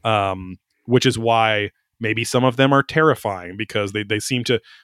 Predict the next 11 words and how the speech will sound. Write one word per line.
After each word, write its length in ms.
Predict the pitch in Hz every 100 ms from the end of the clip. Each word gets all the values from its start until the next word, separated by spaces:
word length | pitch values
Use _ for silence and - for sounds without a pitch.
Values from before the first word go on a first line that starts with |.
| -
maybe 200 | 127 139
that's 180 | 135 135
why 80 |
they 120 | 127 117
feed 380 | - 147 139
on 160 | 131 123
our 140 | 120
fear 400 | 107 - 139 120 101
or 180 | 101
whatever, 360 | 113 117 104 104
because 500 | 110 - 113 104